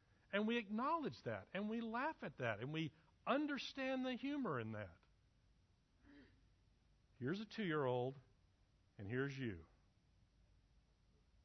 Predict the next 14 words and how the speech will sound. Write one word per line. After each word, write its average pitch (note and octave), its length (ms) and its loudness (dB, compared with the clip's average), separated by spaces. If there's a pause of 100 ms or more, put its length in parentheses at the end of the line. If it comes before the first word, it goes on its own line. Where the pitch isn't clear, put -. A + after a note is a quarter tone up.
(1300)
Here's C#3+ 360 0
you, F#2+ 360 -6 (840)
and F#2+ 160 -8
God G2+ 440 -2
is F2+ 60 -10 (100)
somewhere F#2+ 380 -6
way F2+ 220 -6
up F2+ 180 -12
there. F2+ 300 -14 (2500)
When C#3+ 200 0
we D3+ 120 0
deal G#3+ 560 -2 (280)
with C3 160 -6
the C#3 80 -6